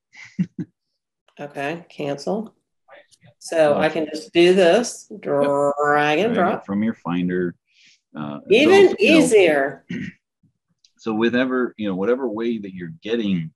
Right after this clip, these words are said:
Speaker 1: this file or where they're sending your, this file to you, you know, you, it's, it's, it's a backup file. So it's, uh, does it have the size there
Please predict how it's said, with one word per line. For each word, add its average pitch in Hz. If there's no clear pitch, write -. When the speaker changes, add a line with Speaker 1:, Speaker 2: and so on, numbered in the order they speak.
Speaker 1:
this 90
file 85
or 87
where 85
they're 85
sending 95
your, 76
this 92
file 73
to -
you, 80
you 117
know, 101
you, 95
it's, -
it's, -
it's 127
a 165
backup 151
file. 64
So -
it's, -
uh, 90
does 92
it 101
have 123
the 120
size 120
there 120